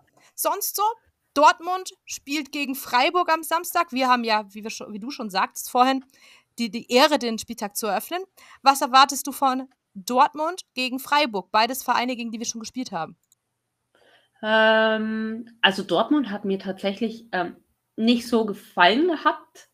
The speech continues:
Speaker 2: ne, äh, in den Letz-, also in den letzten Spielen, vor diesem Leverkusen-Spiel, <laughs> meinte ich damit, ne, gegen Leverkusen waren sie wirklich sehr stark.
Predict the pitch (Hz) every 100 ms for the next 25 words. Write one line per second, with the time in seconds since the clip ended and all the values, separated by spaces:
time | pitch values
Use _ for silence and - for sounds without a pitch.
0 | - 208 247 240 214 214 214 - - -
1 | 214 214 208 185 180 185 254 - - 175
2 | - - - - 202 190 269 - - 196
3 | - 214 220 - - 339 - 294 247 240
4 | 330 269 - 175 139 - 147 202 - -
5 | 226 226 - 254 220 - 185 190 254 226
6 | 226 - - - 226 240 190 175 202 247
7 | 247 269 277 _ 185 185 170 190 190 185
8 | 175 175 - 160 - - -